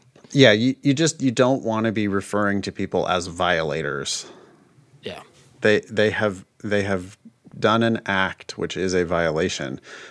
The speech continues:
Speaker 1: but that does not make them a violator.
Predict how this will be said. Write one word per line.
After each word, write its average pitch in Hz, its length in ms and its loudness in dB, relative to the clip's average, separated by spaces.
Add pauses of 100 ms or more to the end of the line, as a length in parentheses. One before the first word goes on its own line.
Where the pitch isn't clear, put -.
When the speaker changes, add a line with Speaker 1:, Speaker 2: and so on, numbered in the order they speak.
Speaker 1:
but 92 100 -8
that 78 140 0
does 85 140 -2
not 87 200 0
make 80 260 -6
them 85 200 0
a 73 160 -2
violator. 85 1000 0